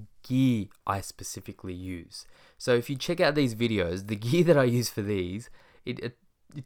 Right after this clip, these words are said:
it's a grand total of, like, four hundred dollars, right? And I'll sh-, I'll break that down. The lighting kit, sorry, before I get to that,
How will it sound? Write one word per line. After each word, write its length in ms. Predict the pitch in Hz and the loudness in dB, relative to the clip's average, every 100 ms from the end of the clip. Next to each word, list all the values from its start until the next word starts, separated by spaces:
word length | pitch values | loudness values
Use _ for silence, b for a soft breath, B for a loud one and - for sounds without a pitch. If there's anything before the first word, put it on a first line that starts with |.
| _ _ | _ _
it's 120 | 139 147 | -8 -6
a 60 | |
grand 320 | 131 135 151 | 2 6 6
total 220 | 170 185 156 | 6 6 6
of, 60 | |
like, 180 | 135 120 | 4 2
four 300 | - 131 113 | 0 -2 -2
hundred 300 | 110 104 95 | -4 -4 -4
dollars, 380 | 92 80 - - | -4 -6 -10 -14
right? 200 | 95 92 | -4 -2
And 100 | 101 | 0
I'll 60 | 117 | -2
sh-, 140 | - | 0
I'll 120 | - 117 | 0 2
break 240 | 127 117 | 0 -2
that 160 | 92 95 | -6 -6
down. 240 | 90 85 b b b b | -8 -8 b b b b
The 100 | - | -8
lighting 520 | 117 123 147 180 165 131 | 0 4 4 4 -4 -4
kit, 420 | - - - - 131 | -8 -18 -20 -18 -2
sorry, 240 | 147 123 | 2 2
before 280 | 123 147 156 | 2 6 6
I 40 | |
get 180 | 123 123 | 6 0
to 80 | 107 | 0
that, 180 | 85 | -4